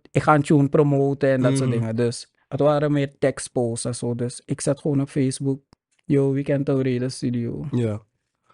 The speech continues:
Speaker 2: Maar hoe, hoe kwamen jullie op het muzikaal gedeelte? Wat, wat is, wat is die history daarvoor? Want je gaat niet gewoon met een mattie en je zegt van, "Hey, kom, kom, ik kwam pokoe, bos, wou tune."
Speaker 1: Juist, dus dat begon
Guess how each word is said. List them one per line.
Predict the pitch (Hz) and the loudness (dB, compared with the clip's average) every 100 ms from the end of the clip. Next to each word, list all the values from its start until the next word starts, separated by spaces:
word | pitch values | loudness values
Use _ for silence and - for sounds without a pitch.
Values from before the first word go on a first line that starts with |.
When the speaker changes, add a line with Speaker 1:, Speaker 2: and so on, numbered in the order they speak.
| _ | _
Speaker 2:
Maar | 143 | 2
hoe, | 131 214 - | 4 2 0
hoe | - 202 | 0 0
kwamen | - 233 233 | 2 -2 0
jullie | 226 196 | -2 0
op | |
het | 175 | 0
muzikaal | 151 156 - 143 | 0 -2 -2 0
gedeelte? | 135 135 156 147 | 0 2 2 2
Wat, | 117 - | 0 0
wat | 139 | 0
is, | 156 - | -2 -2
wat | - 139 | -2 0
is | 156 | 2
die | 165 | 2
history | 135 - 131 | 2 2 2
daarvoor? | 120 110 110 127 104 | 2 -2 -2 0 0
Want | 113 110 - | 0 -2 -6
je | - 139 | 0 2
gaat | 127 117 | 4 4
niet | 117 | 4
gewoon | 147 151 156 170 170 - - | 6 6 4 2 -2 -8 2
met | 147 | 4
een | 147 | 4
mattie | 143 127 131 | 4 4 2
en | 123 | 2
je | 120 | 2
zegt | 110 104 | 0 0
van, | 113 | 0
"Hey, | 104 92 - - - | 2 0 -2 -12 0
kom, | 156 | 2
kom, | 123 123 | 4 2
ik | |
kwam | 110 113 | 2 0
pokoe, | 110 101 117 110 | 0 0 2 4
bos, | 107 | 4
wou | 104 107 101 | 4 2 0
tune." | 92 98 80 | 0 -2 -2
Speaker 1:
Juist, | 139 156 147 135 | 4 4 4 2
dus | 147 156 | 0 2
dat | 165 190 | 2 2
begon | 202 208 214 233 240 | 2 2 2 2 -2